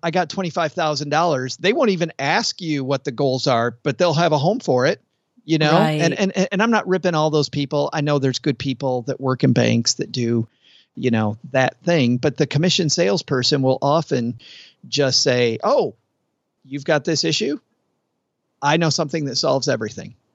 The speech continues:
Speaker 1: an annuity," or whatever, <laughs> whatever it might be.
Speaker 2: Right,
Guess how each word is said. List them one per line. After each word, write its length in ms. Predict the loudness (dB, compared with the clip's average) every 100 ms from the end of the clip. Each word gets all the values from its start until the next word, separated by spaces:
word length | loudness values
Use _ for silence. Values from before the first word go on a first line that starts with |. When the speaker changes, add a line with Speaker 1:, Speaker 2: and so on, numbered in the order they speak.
| -6
Speaker 1:
an 120 | -2
annuity," 520 | 2 2 0 -2 -10 _ _ -2
or 140 | 0
whatever, 280 | 4 4 2 0
<laughs> 120 | 0
whatever 320 | 0 2 0
it 140 | -2 -4
might 200 | -2 0
be. 240 | -2 -2
Speaker 2:
Right, 600 | -2 0 2 2 0 -4